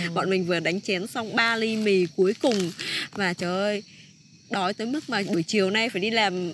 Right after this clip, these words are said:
bánh mì ăn rồi đó mọi người. Mọi người không thể tưởng tượng được đâu, Hoa nó có thể làm bánh mì ở trên đỉnh núi đó.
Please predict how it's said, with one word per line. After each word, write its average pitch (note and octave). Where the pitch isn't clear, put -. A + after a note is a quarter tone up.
bánh A3
mì C4
ăn G#3+
rồi A3
đó A3
mọi G#3
người. F#3
Mọi F#3
người G3+
không G3+
thể G#3
tưởng E3
tượng E3+
được F#3
đâu, G#3
Hoa A3+
nó G#3
có A3+
thể D#3
làm D#3+
bánh G#3
mì B3
ở D3
trên G3+
đỉnh D#3+
núi F3
đó. B3+